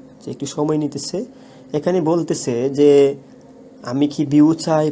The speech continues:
ফলোয়ার চাই, অথবা আমার প্রোফাইল ভিজিটর চাই, আমি কি চাই। অথবা আমি এখানে গেট লিডে ক্লিক করলে এখানে লিড ক্যাম্পেইন রান করা যাবে, অথবা আমি যদি চাই গেট সেলস, তাহলে আমাকে ওয়েবসাইটের মাধ্যমে এই যে more website visit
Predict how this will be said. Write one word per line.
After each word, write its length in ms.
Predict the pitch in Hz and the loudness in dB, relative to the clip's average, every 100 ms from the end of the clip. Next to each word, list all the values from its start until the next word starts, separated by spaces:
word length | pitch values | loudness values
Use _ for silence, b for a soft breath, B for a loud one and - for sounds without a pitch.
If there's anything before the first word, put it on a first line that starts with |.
| 151 | -4
ফলোয়ার 360 | 139 147 151 151 - | 0 2 2 0 -2
চাই, 220 | 151 143 139 143 | -2 0 -2 -4
অথবা 280 | 139 160 240 - 135 | -4 -6 -6 -6 -4
আমার 160 | 143 139 | -4 -4
প্রোফাইল 360 | 170 156 190 208 202 - - - - 131 | -8 -2 2 2 0 -14 -20 -20 -16 -8
ভিজিটর 380 | 135 147 143 127 - | -6 -4 -4 -4 -6
চাই, 120 | 107 | -10
আমি 80 | 110 - | -10 -6
কি 100 | 202 - | -6 -6
চাই। 160 | 104 - B B B 151 | -10 -12 B B B -8
অথবা 240 | - 202 | -4 -2
আমি 80 | 165 160 | 0 -2
এখানে 160 | 160 135 | -4 0
গেট 140 | 143 143 143 | 0 0 -2
লিডে 180 | 147 147 | 0 -2
ক্লিক 160 | 147 143 | -4 -2
করলে 180 | 147 175 196 | -2 -2 -2
এখানে 160 | 143 131 | -2 -2
লিড 140 | 131 135 | -2 -4
ক্যাম্পেইন 280 | 147 139 143 131 | -6 -4 -6 -6
রান 100 | 127 131 | -6 -6
করা 140 | 127 127 | -4 -4
যাবে, 220 | 123 151 254 B B B B 143 | -2 -4 -4 B B B B -6
অথবা 220 | 143 170 156 | -2 0 0
আমি 100 | 156 151 | 0 -2
যদি 140 | 160 160 | -4 -2
চাই 120 | 151 135 | -4 -2
গেট 140 | 135 - - | -4 -6 -4
সেলস, 360 | 151 131 151 - - - | -2 0 -4 -8 -14 -12
তাহলে 240 | 120 135 143 | -8 -6 -4
আমাকে 200 | 135 139 214 | -6 -6 -4
ওয়েবসাইটের 440 | 127 123 - 147 147 | -4 -4 -4 -2 0
মাধ্যমে 220 | 143 151 139 | -2 -2 -2
এই 40 | 120 | -2
যে 40 | 117 123 | -6 0
more 320 | 139 160 180 - | 2 4 0 -2
website 380 | 135 135 - 196 139 | -4 -4 -4 -4 -4
visit 240 | 127 107 | -8 -8